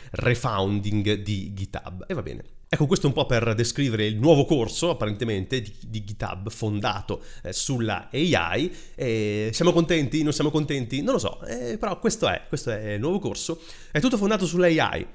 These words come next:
Tra l'altro non solo GitHub è fondato sulla A I, c'è un altro,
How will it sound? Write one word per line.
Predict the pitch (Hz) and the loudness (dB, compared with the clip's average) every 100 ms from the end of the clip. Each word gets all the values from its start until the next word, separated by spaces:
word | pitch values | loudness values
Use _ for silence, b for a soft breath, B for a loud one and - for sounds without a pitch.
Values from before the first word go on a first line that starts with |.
| - | -6
Tra | - | 2
l'altro | 277 220 | 4 4
non | 202 277 | 4 4
solo | - 262 | 6 6
GitHub | 139 110 90 90 | 4 2 0 0
è | |
fondato | 107 98 - | -2 -4 -4
sulla | 107 98 92 | -2 0 -2
A | 90 | -2
I, | |
c'è | - | 2
un | 311 302 | 4 4
altro, | 349 127 - 104 92 90 90 - | 4 2 0 0 0 0 -4 -6